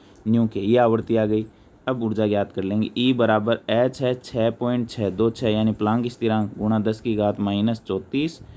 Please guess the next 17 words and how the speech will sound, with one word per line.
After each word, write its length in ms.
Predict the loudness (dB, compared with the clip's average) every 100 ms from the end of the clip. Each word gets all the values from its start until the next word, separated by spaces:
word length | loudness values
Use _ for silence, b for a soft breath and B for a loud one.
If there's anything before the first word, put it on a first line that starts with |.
| B B B -4
जूल 280 | 2 2 2
सेकंड, 420 | 0 0 -2 -4 -8 -20 -20 -20 -12 -2
और 180 | 0
गुणा 260 | 2 0 0
कर 160 | 0 -2
दो 180 | -2 -2
चार 460 | -2 0 2 2
पॉइंट 460 | -2 -4 -2 -2 -4
अट्ठाईस 680 | -8 -10 -8 -4 0 0 -2
गुणा 320 | -4 -2 0 0
दस 260 | -2 -4
की 180 | -2 -4
घात 340 | 0 0 0 -2 -20 -20 -20 -20 -20 -20 -20 -4 0
आठ 280 | 0 -2 -14 -20 -20 -14
प्रति 400 | -6 -6 -4 -6 -6 -14 -20 -20 -18 -16 -10
सेकंड 420 | -4 -2 -2 -4
से, 180 | -4